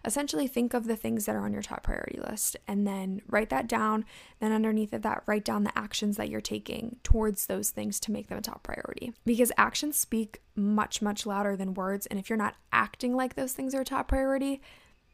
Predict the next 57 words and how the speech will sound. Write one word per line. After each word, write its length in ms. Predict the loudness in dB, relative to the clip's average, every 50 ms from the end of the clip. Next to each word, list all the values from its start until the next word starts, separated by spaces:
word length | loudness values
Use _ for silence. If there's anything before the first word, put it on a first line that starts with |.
| -10 -2
they're 140 | 2 2 4
not 200 | 4 4 2 0
a 40 | -2
top 220 | -4 -4 0 2
priority. 520 | 2 2 2 2 0 0 -2 -4 -6 -8 -6
'Cause 160 | -2 0 0 2
to 100 | 4 2
an 80 | 2
outsider, 640 | 2 0 -2 -2 -2 -2 -2 -2 -2 0 0 -2 -2
they'd 160 | -2 -2 -2
be 120 | -2 -2 -2
like, 240 | -2 -2 -4 -6 -6
"No, 200 | -4 -4 -2 -2
you're, 220 | -2 -4 -6 -6 -6
that's 220 | -6 -4 -4 -4
definitely 340 | -4 -4 -4 -4 -4 -4 -4
not 120 | -4 -6
a 40 | -8
priority 380 | -8 -8 -8 -8 -6 -6 -6 -8
for 160 | -8 -8 -8
you." 240 | -6 -6 -6 -8 -10 -12 _ _ _ 0
And 180 | 2 2 4
so 520 | 4 4 4 2 0 0 0 -2 -4 -4 -4
I'm 180 | 0 0 2 2
rearranging 640 | 2 2 2 2 2 2 4 4 4 4 2 2 2
my 140 | 2 0 -2
to-do 340 | -4 -6 -6 -6 -6 -6 -6 -8 -8
list. 400 | -6 -4 -2 -2 0 -2 -4 -6 -10 _ _ _ -20 _ _ -6
And 340 | -4 -4 -2 -2 -4 -4 -4
I'm 240 | -2 -2 -2 0
rearranging 540 | 0 0 -2 -2 -2 -2 -4 -4 -4 -4 -4
what's 200 | -4 -6 -6 -6
a 60 | -6
top 240 | -6 -6 -6 2 6
priority. 720 | 6 6 6 4 0 -2 0 0 0 0 0 -2 -2 -2 0 2
I 80 | 4
do 140 | 6 6 6
have 220 | 6 6 4 2 0
quite 200 | 2 4 4 4
a 40 | 4
few 160 | 2 0 -2
YouTube 340 | -2 0 -2 -2 -2 -4 -4
videos, 420 | -4 -4 -4 -4 -4 -4 -4 -4 -6
like, 160 | -8 -6 -6
in 160 | -6 -4 -4
the 60 | -4
queue 480 | -6 -8 -8 -6 -4 -4 -4 -4 -6 -6 -4
that 220 | -4 -4 -4 -4 -6
I'm 300 | -8 -8 -8 -8 -6 -4
definitely 320 | -2 -2 -2 -2 -4 -4
gonna 160 | -2 -4 -4
film 540 | -4 -4 -4 -2 -2 -2 0 0 0 0 -2 -2
or 160 | -2 -4 -4
that 180 | -4 -4 -4 -4
are 100 | -4 -4
already, 220 | -6 -6 -6 -6
like, 240 | -8 -8 -10 -12 -16